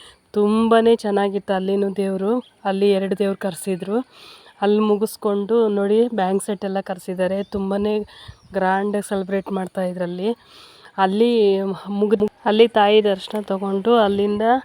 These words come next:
ನಾವು ಸ್ವಲ್ಪ ಹೊತ್ತು ಅಲ್ಲೇ ಉಳ್ಕೊಂಡ್ವಿ. ಯಾಕಂದ್ರೆ ನೋಡೋಕೆ ಚೆನ್ನಾಗಿತ್ತು, ತುಂಬ ಜನ ಸೇರಿದ್ರು. ಅಲ್ಲಿಂದ ನೆಕ್ಸ್ಟು ನೋಡಿ,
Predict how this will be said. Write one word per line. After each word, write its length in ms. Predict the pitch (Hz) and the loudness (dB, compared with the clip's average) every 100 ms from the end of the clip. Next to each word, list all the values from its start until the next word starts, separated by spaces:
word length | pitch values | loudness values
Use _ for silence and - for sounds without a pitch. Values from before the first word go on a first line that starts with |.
| - - - _ 208 | -8 -20 -20 _ -2
ನಾವು 340 | 202 208 220 | 0 2 -2
ಸ್ವಲ್ಪ 300 | 208 202 196 | -4 -6 -4
ಹೊತ್ತು 180 | 202 196 | -4 -4
ಅಲ್ಲೇ 200 | 190 208 | -4 -2
ಉಳ್ಕೊಂಡ್ವಿ. 600 | 202 196 - 202 190 196 | -2 -4 -4 -4 -2 -2
ಯಾಕಂದ್ರೆ 340 | 190 196 196 | -4 -4 -4
ನೋಡೋಕೆ 340 | 196 202 208 - | -2 -4 -4 -6
ಚೆನ್ನಾಗಿತ್ತು, 600 | 185 185 190 190 - 196 | -6 -6 -8 -14 -12 -12
ತುಂಬ 280 | 202 190 | -10 -8
ಜನ 320 | 196 190 190 202 | -6 -6 -4 -6
ಸೇರಿದ್ರು. 640 | - 180 175 180 185 247 - - - - _ 196 | -4 -6 -6 -8 -6 -6 -10 -20 -20 -20 _ -2
ಅಲ್ಲಿಂದ 400 | 202 208 214 214 214 | 2 2 2 2 0
ನೆಕ್ಸ್ಟು 480 | 208 196 - - 214 208 202 196 196 | 0 -4 -8 -6 -2 -2 -4 -4 -4
ನೋಡಿ, 340 | 196 196 202 | -4 -4 -2